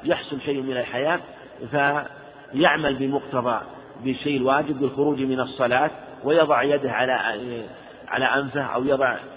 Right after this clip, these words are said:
شيء على أنفه يوهم أنه خرج منه رعاف ونحو ذلك،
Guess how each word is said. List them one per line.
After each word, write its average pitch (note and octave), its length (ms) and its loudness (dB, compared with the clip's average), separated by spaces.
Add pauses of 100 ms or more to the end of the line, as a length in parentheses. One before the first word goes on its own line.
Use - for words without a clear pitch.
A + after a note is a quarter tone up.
(180)
شيء C#3+ 160 2
على B2+ 160 2
أنفه C#3 280 2
يوهم D3+ 420 4
أنه C3 260 -2
خرج C3 320 0
منه B2+ 280 -2
رعاف B2 280 4
ونحو C#3 320 0 (280)
ذلك، B2 220 0